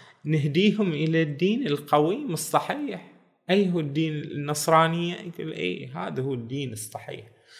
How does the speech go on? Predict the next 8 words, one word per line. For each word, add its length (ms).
إنزين، 400
خلنا 360
نهديهم، 680
وأيضًا 580
نعالجهم 1000
عشان 380
شوي 520
يتعطف 680